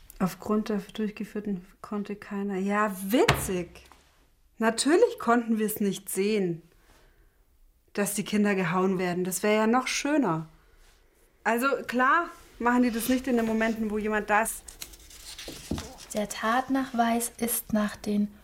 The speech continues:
Speaker 2: umfangreichen durchgeführten Ermittlungen zumindest nicht mit der für eine Anklage erforderlichen Sicherheit einer Verurteilung zu führen.
Speaker 1: Ich, ich frag mich halt auch, ob's umfangreich wirklich war, die Ermittlung.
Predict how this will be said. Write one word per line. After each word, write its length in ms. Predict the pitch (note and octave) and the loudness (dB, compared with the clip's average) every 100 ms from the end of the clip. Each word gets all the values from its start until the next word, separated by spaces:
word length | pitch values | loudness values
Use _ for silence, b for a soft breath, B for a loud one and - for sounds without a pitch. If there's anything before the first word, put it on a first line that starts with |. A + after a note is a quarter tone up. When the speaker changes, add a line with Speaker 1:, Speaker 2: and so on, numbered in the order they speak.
| B _ | B _
Speaker 2:
umfangreichen 1400 | - A#3+ D4 E4 E4+ - G#3+ G#3+ G3+ F#3+ G3 A#3 - B3+ A#3 | 0 2 4 0 -6 -4 0 0 2 0 0 -2 0 0 2
durchgeführten 720 | A3 B3+ - A#3 - A3+ G#3+ | 0 0 -2 -8 -4 -2 0
Ermittlungen 680 | G#3 G3+ A#3 - C#4 C4+ | 4 4 2 2 4 6
zumindest 760 | C4 - G#3+ A3+ B3+ C4 - - | 2 2 4 6 6 2 -2 -4
nicht 560 | G3+ G#3 C4+ D#4+ - - B B B B | 2 4 4 0 -8 -10 B B B B
mit 240 | A3 A3 | -2 -2
der 280 | - A#3 B3+ | 0 2 2
für 220 | C4 - | 0 -4
eine 320 | - A3 G#3 - | -2 -2 -4 0
Anklage 840 | A3+ B3 C4 - B3+ C4 C4+ C4+ C4 | 2 2 -2 -2 -2 -2 -2 -4 -4
erforderlichen 920 | A3 - - A#3 B3 A#3+ A#3 A#3 G#3+ | -8 -4 0 2 2 -2 -2 -2 -2
Sicherheit 880 | G#3 A3+ C4 - B3 A#3+ A#3 A#3+ - | 0 0 0 -2 -4 0 0 -2 -4
einer 260 | A3 G#3+ | -2 -2
Verurteilung 1200 | G#3+ - G#3 - A#3+ C4 - A#3 A3 A3 G#3+ A#3 - | -4 -10 -12 0 0 2 -2 -2 0 0 -2 -4 -10
zu 160 | - | -16
führen. 640 | - - A#3 A3 G#3+ G3+ F#3+ - b _ _ - - | -14 -4 0 0 -2 -6 -6 -10 b _ _ -20 -6
Speaker 1:
Ich, 260 | G3 - F3 | -6 -4 -4
ich 140 | F3 | -2
frag 240 | - G#3+ | 2 4
mich 160 | G#3+ G3+ | 2 2
halt 160 | F#3+ - | 0 0
auch, 160 | G3 | -4
ob's 200 | E3 - | -4 -6
umfangreich 640 | - A3+ A3+ G3 F#3 F#3+ - | 0 0 0 -4 -4 -6 -8
wirklich 320 | F3 F3+ - | -10 -10 0
war, 220 | G3 B3+ | 2 2
die 100 | A3 | -2
Ermittlung. 440 | F3+ F#3+ F#3+ F#3+ | -6 -8 -6 -10